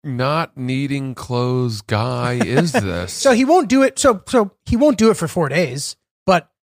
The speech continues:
Speaker 2: the entire, like, you can tell that he didn't time it properly. Like, you can tell that he f-, either forgot or forgot to check the, 'cause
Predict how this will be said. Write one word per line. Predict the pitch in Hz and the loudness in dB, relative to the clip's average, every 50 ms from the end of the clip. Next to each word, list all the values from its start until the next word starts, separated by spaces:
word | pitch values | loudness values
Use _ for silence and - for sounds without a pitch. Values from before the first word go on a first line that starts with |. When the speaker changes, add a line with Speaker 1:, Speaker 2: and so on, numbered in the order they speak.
| _ _ - | _ _ -2
Speaker 2:
the | 147 185 190 | 2 2 4
entire, | 190 165 - - 202 214 220 196 | 4 2 2 2 2 2 2 4
like, | 214 208 196 - | 2 2 2 2
you | 175 196 | -2 -2
can | - 220 202 180 | -2 -2 -2 -2
tell | - - 160 156 160 160 180 196 208 208 - _ _ _ _ _ - | -2 -2 0 2 2 4 4 4 2 0 -2 _ _ _ _ _ -6
that | 170 160 | -6 -4
he | 131 160 160 | -2 -2 -4
didn't | 131 139 165 160 156 151 | -2 -2 -2 -2 -2 -2
time | - - 143 143 139 135 127 | -4 -4 -4 -4 -4 -6 -6
it | 123 - | -10 -12
properly. | - - 113 - _ - - _ _ _ _ _ _ _ _ | -14 -14 -14 -14 _ -18 -20 _ _ _ _ _ _ _ _
Like, | - 180 180 139 139 | 0 0 0 2 0
you | 180 170 | -2 0
can | 180 185 | 0 -2
tell | 147 - 170 165 165 160 | -2 0 2 2 2 2
that | 156 139 | 0 -4
he | - 156 151 147 147 143 139 131 _ _ _ _ | -4 -4 -4 -2 -2 -2 -4 -6 _ _ _ _
f-, | - 180 | -12 -10
either | 190 139 143 | -8 -8 -8
forgot | - - 143 143 156 156 151 147 147 151 _ | -8 -8 -4 0 2 4 6 4 4 2 _
or | - 143 | -10 -12
forgot | - 143 143 143 143 - | -8 -6 -6 -6 -6 -8
to | 131 | -10
check | - 151 143 - _ | -10 -10 -10 -10 _
the, | - 147 | -10 -10
'cause | - _ - - 175 - | -10 _ -4 -4 -4 -4